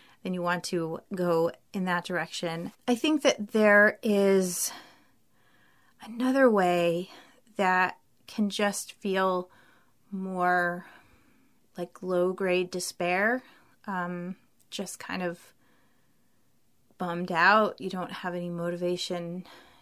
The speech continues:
to do really anything.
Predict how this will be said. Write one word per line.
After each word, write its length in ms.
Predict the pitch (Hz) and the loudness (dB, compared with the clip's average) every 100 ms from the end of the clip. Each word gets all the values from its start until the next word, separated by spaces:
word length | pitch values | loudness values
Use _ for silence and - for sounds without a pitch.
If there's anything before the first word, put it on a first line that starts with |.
| _ | _
to 120 | - | -10
do 500 | 175 180 175 175 185 - _ _ _ _ _ _ | -6 -4 -2 -2 -4 -10 _ _ _ _ _ _
really 360 | 196 185 180 170 | -4 -2 0 -2
anything. 720 | 170 196 226 254 247 240 247 | -2 -4 -4 -4 -4 -2 -6